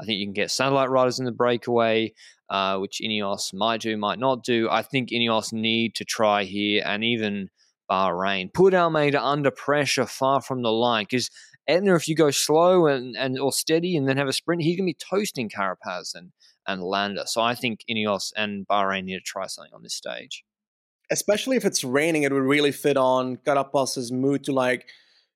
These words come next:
Speaker 2: uh, demotivate Almeida, and Almeida's positioning at the start of a climb initially will probably not be that great. He's not that amazing at positioning himself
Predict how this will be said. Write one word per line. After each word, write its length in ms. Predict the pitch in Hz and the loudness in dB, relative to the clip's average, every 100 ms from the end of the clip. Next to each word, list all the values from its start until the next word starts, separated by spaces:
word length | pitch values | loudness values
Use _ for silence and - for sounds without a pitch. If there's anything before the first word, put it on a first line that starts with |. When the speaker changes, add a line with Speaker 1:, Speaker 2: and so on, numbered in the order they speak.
| _ _ - | _ _ -6
Speaker 2:
uh, 100 | - 95 | -4 -4
demotivate 800 | 120 131 127 147 151 135 135 - - 131 | -2 2 2 2 2 4 4 2 -6 -2
Almeida, 440 | 131 131 139 147 | 0 2 2 2
and 80 | 143 | 2
Almeida's 420 | 135 139 139 135 | 2 2 2 2
positioning 480 | - 123 135 - 135 | 0 -4 -2 0 -2
at 80 | 131 | -2
the 80 | 127 | -4
start 240 | 151 131 | 0 2
of 80 | 127 | 2
a 80 | 123 | -2
climb 340 | 139 131 127 | 0 0 0
initially 460 | 127 131 - 139 135 | 0 -2 -2 0 2
will 160 | 127 | 0
probably 340 | 120 147 135 135 | 0 2 2 2
not 240 | 131 127 | 0 0
be 120 | 131 | 0
that 240 | 127 120 117 | 0 -2 0
great. 320 | 127 143 139 | 0 0 0
He's 180 | 131 123 | -2 0
not 260 | 127 - 123 | 0 0 0
that 180 | 120 | -2
amazing 340 | 120 123 123 123 | -2 -4 -4 -6
at 140 | 113 | -6
positioning 380 | 127 139 131 135 | -4 -4 -4 -4
himself 420 | 139 139 147 147 | -4 0 2 2